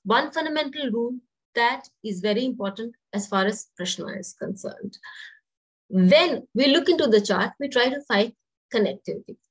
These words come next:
in all charts, normal charts. So in the Prashna, what is important?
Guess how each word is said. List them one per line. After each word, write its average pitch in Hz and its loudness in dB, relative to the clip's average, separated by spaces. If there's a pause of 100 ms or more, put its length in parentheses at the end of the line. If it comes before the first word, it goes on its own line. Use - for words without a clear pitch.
(240)
in 294 0
all 277 6
charts, - -10 (300)
normal 240 2
charts. - -10 (260)
So - -2
in 330 6
the 370 4
Prashna, 359 2
what 285 0
is 226 4
important? - -4